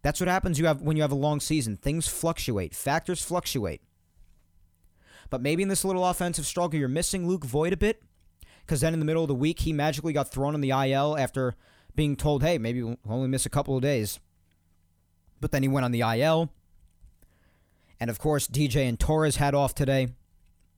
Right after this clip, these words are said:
Now, me personally, I know a lot of managers typically like to give the players that they have going to the All-Star game a day off in the last game before the All-Star game. But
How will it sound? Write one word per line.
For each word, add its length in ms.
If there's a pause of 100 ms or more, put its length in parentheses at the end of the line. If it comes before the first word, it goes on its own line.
(520)
Now, 160
me 160
personally, 460
I 60
know 200
a 20
lot 280
of 120
managers 500
typically 300
like 240
to 120
give 440 (840)
the 100
players 400
that 100
they 120
have 260
going 240
to 120
the 100
All-Star 400
game 360
a 80
day 220
off 360
in 300
the 120
last 320
game 180
before 400
the 140
All-Star 360
game. 280 (1800)
But 360